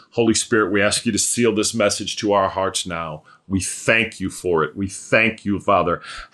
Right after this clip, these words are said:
Help us to live a life of genuine and complete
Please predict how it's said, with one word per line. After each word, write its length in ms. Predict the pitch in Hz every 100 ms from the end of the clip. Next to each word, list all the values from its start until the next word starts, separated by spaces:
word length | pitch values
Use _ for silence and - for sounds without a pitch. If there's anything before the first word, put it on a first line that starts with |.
| -
Help 260 | 139 127 127
us 220 | 113 -
to 100 | 113
live 240 | 107 104
a 60 | 98
life 640 | 95 90 87 78 - - _ _ _ - _ _
of 200 | 123 85
genuine 880 | 80 87 120 123 120 120 117 113 110 _ _ -
and 140 | 98
complete 800 | - 101 98 - 117 101 90